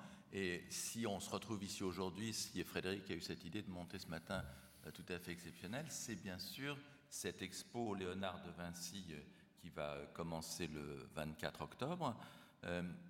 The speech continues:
une expo comme ça pour le Louvre, ça peut s'apparenter à quoi dans le monde du business ? C'est le lancement d'une nouvelle voiture, euh, d'une nouvelle box pour fric ? Comment, comment le,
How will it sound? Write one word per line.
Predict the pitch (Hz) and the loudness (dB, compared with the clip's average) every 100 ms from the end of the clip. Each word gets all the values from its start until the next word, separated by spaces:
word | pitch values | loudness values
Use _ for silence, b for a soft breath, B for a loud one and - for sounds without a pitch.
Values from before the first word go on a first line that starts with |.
| - - - | -14 -10 0
une | 127 | 2
expo | 143 - - 165 | 2 0 -4 -4
comme | 165 113 113 | -2 -2 0
ça | 147 | 0
pour | 123 - 113 | -2 -4 -6
le | 107 107 | -4 -2
Louvre, | 113 143 160 | -4 -6 -6
ça | - | -6
peut | 117 | -6
s'apparenter | 107 110 110 104 107 107 131 | -4 -2 0 0 -2 -4 -2
à | 98 | -2
quoi | - - - - - | -2 -12 -6 -4 -4
dans | - - 87 | -4 -6 -4
le | |
monde | 95 95 90 | -4 -4 -6
du | 92 87 | -8 -6
business ? | 90 85 87 90 - - | -8 -6 -4 -4 -4 -2
C'est | 87 | -2
le | 92 | 0
lancement | 98 107 - 113 | 2 2 2 0
d'une | 104 104 | 2 0
nouvelle | 107 107 | 0 0
voiture, | 101 107 - - 135 156 123 113 | 0 -2 -2 -2 -2 -2 -2 -4
euh, | 104 B B - | -6 B B -4
d'une | 101 101 | 0 2
nouvelle | 104 104 107 | 4 4 2
box | 107 110 - | 0 -2 -4
pour | - 110 | -8 -8
fric ? | - 156 165 | -4 -4 -2
Comment, | 135 135 120 | 0 0 -2
comment | 135 147 | -2 -2
le, | 143 | 0